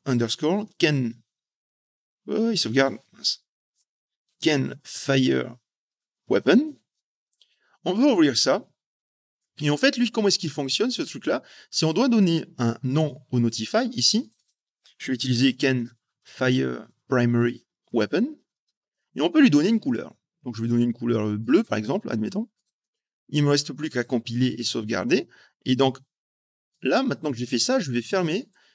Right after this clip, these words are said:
Je vais retourner dans le montage. Et là, dans les Notifies, au frame, on avait dit le combien, le frame onze environ, donc celui-là, je vais faire un clic droit, Add Notify. Et vous pouvez voir ici qu'on a le M N Ken Fire Weapon.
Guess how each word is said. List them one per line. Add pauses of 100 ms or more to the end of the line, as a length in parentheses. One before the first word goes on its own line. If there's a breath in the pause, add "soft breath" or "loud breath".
(120)
Je
vais
retourner
dans
le
montage.
Et
là,
dans
les
Notifies,
au
frame,
on
avait
dit
le
combien,
le
frame
onze
environ,
donc
celui-là, (460 loud breath)
je
vais
faire
un
clic
droit, (380)
Add
Notify. (360 soft breath)
Et
vous
pouvez
voir
ici
qu'on
a
le
M
N (120)
Ken
Fire (140)
Weapon.